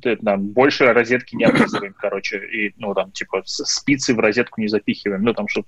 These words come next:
такое, не знаю». Ну, то есть, э, как вот этот переход у-, э, происходил от, э, э, одной, э, э, модели зарабатывания денег, да, там, предпринимательства, например, у тебя было когда-то, да,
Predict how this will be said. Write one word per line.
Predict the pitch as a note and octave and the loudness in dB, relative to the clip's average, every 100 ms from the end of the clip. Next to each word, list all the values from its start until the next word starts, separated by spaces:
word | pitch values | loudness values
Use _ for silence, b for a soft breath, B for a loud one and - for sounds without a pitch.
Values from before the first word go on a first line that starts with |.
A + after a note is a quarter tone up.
| - | -10
такое, | - G2 | -4 -4
не | G2+ | -4
знаю». | G#2 F2 B B B - | -4 -4 B B B 0
Ну, | |
то | C#3 | 0
есть, | C3 - B B B - | 0 -6 B B B 0
э, | A#2+ A#2 - | 2 2 2
как | F3 F3+ - | 2 2 0
вот | C3 | -2
этот | D3+ C#3+ C3+ | 0 -2 -2
переход | D3 C#3 - F#3+ F#3+ | 0 0 2 2 2
у-, | C3 B2+ C3 A#2+ A#2 | -2 0 4 6 6
э, | |
происходил | - C#3+ C3+ - A#2+ D3+ A3 F#3+ | 4 0 0 0 0 0 -2 0
от, | C3 C3+ C3+ C3+ | 4 4 2 2
э, | B2+ A#2+ A#2+ - | 6 8 6 2
э, | B2+ A2+ A2+ | 0 2 2
одной, | A#2 A#2 C#3 F3+ F3+ - | 0 -2 0 0 0 -2
э, | B2+ | 2
э, | A#2+ A#2 A#2+ C3+ B2+ A#2+ A#2+ - | 4 4 2 2 4 6 4 2
модели | B2 C3+ C3+ B2 A2+ A2 - | 2 4 4 4 2 2 -6
зарабатывания | B2+ C#3 A#2 A#2+ - A#2 A2 | 0 2 4 2 -2 -8 -6
денег, | A#2 G2+ F#2+ | -6 -6 -2
да, | A2 G#2+ | 0 0
там, | G2+ - | -4 -6
предпринимательства, | A#2+ - A#2+ A#2 G#2+ - - _ G2 | -4 -2 -2 0 0 -2 -12 _ -10
например, | F#2+ G#2 G2 G2 | -8 -4 -2 -2
у | |
тебя | - A2 G2+ | -4 -2 -2
было | G2+ B2 C3+ | 2 2 2
когда-то, | - G2 G2 - | -2 -2 -2 -4
да, | G#2+ | -6